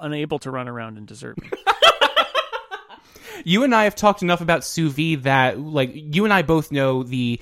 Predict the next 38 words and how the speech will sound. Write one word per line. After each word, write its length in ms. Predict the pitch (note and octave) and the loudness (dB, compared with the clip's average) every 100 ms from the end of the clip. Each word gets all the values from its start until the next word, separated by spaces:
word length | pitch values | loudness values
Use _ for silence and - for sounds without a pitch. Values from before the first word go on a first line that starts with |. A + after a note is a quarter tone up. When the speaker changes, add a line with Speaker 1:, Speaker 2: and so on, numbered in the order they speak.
| - - | -8 -8
Speaker 2:
extreme, 680 | D#3 - - G3+ F3+ C#3 | -6 -4 0 2 2 0
beautiful, 440 | B2 D3+ C#3+ - C#3 | -2 -2 -2 -2 -2
wonderful 380 | C#3 C#3+ C#3+ C#3+ | 0 -2 -2 -4
convenience 800 | - C#3 B2+ C#3 B2+ A2+ A2 - | -4 -6 -2 0 0 -2 -4 -6
of 220 | C#3 C3 | -4 -4
sous 260 | - C3 A#2+ | -2 -2 -2
vide, 300 | B2 A2+ A2+ | -2 -2 -4
in 160 | C#3+ | -4
addition 300 | C#3 C3 C3+ | -4 -6 -8
to 60 | A#2+ | -4
having 280 | B2 A#2+ A#2+ | -4 -2 -4
amazing 300 | A#2 A2+ A2+ | -2 -4 -6
food 240 | - A#2 | -6 -4
at 100 | G#2+ | -4
the 100 | A#2 | -4
end 160 | B2 A2+ | -4 -2
of 80 | |
it. 200 | A2 A2+ - - - - | -2 -4 -6 -20 -12 -2
This 200 | - - | -2 -2
tea 280 | - E3 | -6 -4
robot 420 | D3+ B2+ A#2 A#2+ - | 0 0 0 -2 -4
seems 260 | C#3+ B2+ | -8 -8
to 60 | - | -10
scratch 400 | - C3+ B2 - - | -8 -4 -4 -6 -8
all 200 | C3+ C3 | -2 -2
of 80 | B2+ | -2
those 220 | B2+ - | -4 -4
itches 320 | C3 A#2+ G#2+ | -8 -6 -8
as 160 | B2 A#2 | -8 -6
well 260 | A#2 A2 | 0 0
in 140 | G#2 G#2+ | 0 -6
terms 340 | - A#2 A2+ | -8 -8 -4
of 160 | A#2 A2 - - - | -4 -6 -12 -20 -4
prepping 500 | C#3+ C#3+ G3 G#3+ G#3+ _ | -2 0 -2 -4 -10 _
early, 380 | E3 C3+ A#2+ D#3 - _ _ _ _ _ | -2 0 -2 -8 -14 _ _ _ _ _
pushing 300 | - E3 G3 | -4 -2 -2
a 40 | F3+ | 0
button 360 | C3+ A#2 A#2+ | 0 0 -8